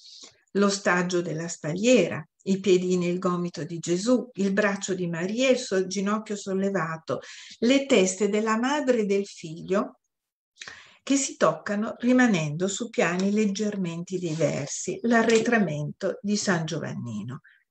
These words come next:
Per l'incombe delle due figure principali sul primo piano, si è pensato a un possibile antefatto visivo del paragone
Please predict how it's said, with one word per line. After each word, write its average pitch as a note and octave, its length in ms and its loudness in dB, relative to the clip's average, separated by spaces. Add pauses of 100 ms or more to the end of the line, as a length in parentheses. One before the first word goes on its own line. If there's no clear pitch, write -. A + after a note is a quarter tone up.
(260)
Per G4 240 6
l'incombe F#3+ 720 4 (560)
delle G3 340 4
due A#3+ 220 2
figure G3 500 -2
principali F3 800 -6
sul F3 260 -6
primo G3 360 2
piano, E3 580 -4 (400)
si - 160 0
è D#4 80 4
pensato B3 560 0
a A3 40 2
un A#3+ 100 -2
possibile C4+ 560 0
antefatto G3+ 760 -2
visivo G#3 680 -6
del A#3+ 240 0
paragone G3 760 -2